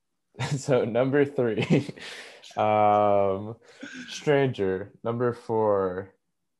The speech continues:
Unbelievers. Number five, Everlasting Arms. Meant to put that higher, but oh well.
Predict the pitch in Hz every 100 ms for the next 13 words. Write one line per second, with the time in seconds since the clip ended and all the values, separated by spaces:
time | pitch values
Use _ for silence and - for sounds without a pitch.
0 | - 113 117 113 107 110 98 95 90 85
1 | - - _ _ _ _ _ _ _ 107
2 | 107 104 - 101 98 95 90 90 87 87
3 | _ _ _ _ _ _ _ _ - 107
4 | 104 98 101 - 92 87 90 98 - _
5 | _ _ _ _ _ _ - 104 98 101
6 | 104 95 92 - - - - 92 95 90
7 | 85